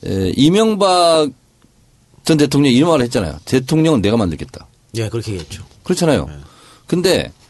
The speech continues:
Speaker 1: 내임덕이 오든 아니든 현직 대통령은 항상 후계자를 자기 손으로 만들고 싶어 하잖아요.
Speaker 2: 그렇죠.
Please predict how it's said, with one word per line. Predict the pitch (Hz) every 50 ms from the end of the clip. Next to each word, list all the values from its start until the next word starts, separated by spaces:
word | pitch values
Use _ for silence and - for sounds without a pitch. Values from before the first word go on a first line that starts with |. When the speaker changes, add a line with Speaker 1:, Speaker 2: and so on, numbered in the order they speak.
| - - - - - - _ _
Speaker 1:
내임덕이 | 104 110 123 151 185 202 214 185 208 196 190 175
오든 | 127 127 135 139 202 196
아니든 | 170 139 131 127 131 156 156
현직 | 196 226 214 226 -
대통령은 | 196 226 - - 113 104 98 95 98
항상 | 110 - - 220 226 226 240 214
후계자를 | 196 233 233 285 277 233 240 208 185 175 165 160 180 196 185
자기 | 170 - 120 135 180
손으로 | 180 214 208 190
만들고 | 147 101 101 131 165 160
싶어 | - - 175
하잖아요. | 180 175 165 117 78 67 64 - - 98 -
Speaker 2:
그렇죠. | - 117 104 - - - 76